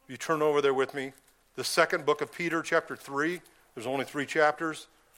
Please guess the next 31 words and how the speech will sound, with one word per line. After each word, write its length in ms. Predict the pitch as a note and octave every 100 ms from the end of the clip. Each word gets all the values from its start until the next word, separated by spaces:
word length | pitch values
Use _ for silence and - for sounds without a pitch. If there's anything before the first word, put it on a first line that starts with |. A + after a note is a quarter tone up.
| _ _ _ _
He 120 | - D#3+
gets 220 | F#3+ -
down 300 | G#3 G3+ G3
into 120 | F#3
the 120 | E3+
first 280 | - G3 -
part 400 | G#3 G3 F#3+ - -
of 260 | D3 C3 A#2+
this 180 | B2 -
chapter, 460 | F3 F3+ F3 C3
and 100 | A#2
look 140 | C3+ F#3
what 100 | E3
he 60 |
says 240 | D#3 E3+ C#3
in 100 | B2+
verse 240 | C3+ -
one. 320 | B2 B2+ G2+ - _ _ - - _ _ _ _ _ _ _ _ - -
He 100 | D#3+
says, 220 | - E3+
"This 180 | G3 G#3
is 80 | G3+
now, 200 | G#3 G3
beloved, 420 | F3+ F3+ F3 D#3+
the 80 | D3
second 340 | - F#3+ G3
letter 200 | F3+ F#3+
I'm 220 | D3 C#3
writing 320 | D3 E3+ F3 C3
to 100 | D3+
you, 260 | B2+ A#2